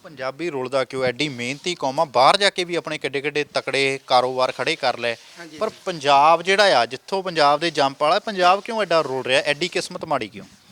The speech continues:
Speaker 2: ਹਾਂਜੀ, ਇਹ ਵੇਖੋ ਜੀ, ਸਾਡੀ ਕੁਛ ਬੰਦੇ ਦੀਆਂ ਸੋਚਾਂ ਹੁੰਦੀਆਂ ਨੇ ਕਿ ਜੇ ਕਿ ਹਰ ਬੰਦੇ ਦੀ ਜੋ,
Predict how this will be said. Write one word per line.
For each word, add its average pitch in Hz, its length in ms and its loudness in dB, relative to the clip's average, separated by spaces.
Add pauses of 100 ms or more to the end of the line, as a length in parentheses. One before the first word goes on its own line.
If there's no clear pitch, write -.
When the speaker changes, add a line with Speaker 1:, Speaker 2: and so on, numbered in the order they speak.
(240)
Speaker 2:
ਹਾਂਜੀ, 254 240 -10
ਇਹ 269 120 -8
ਵੇਖੋ 269 260 -8
ਜੀ, 254 320 -8 (260)
ਸਾਡੀ 196 340 -6
ਕੁਛ 202 280 -8
ਬੰਦੇ 185 300 -10
ਦੀਆਂ 180 140 -10
ਸੋਚਾਂ 185 360 -8
ਹੁੰਦੀਆਂ 180 400 -4
ਨੇ 175 220 -2
ਕਿ 170 200 -8
ਜੇ 170 180 -6
ਕਿ - 160 -18 (540)
ਹਰ 165 80 -4
ਬੰਦੇ 170 280 -6
ਦੀ 170 440 -10
ਜੋ, 156 520 -10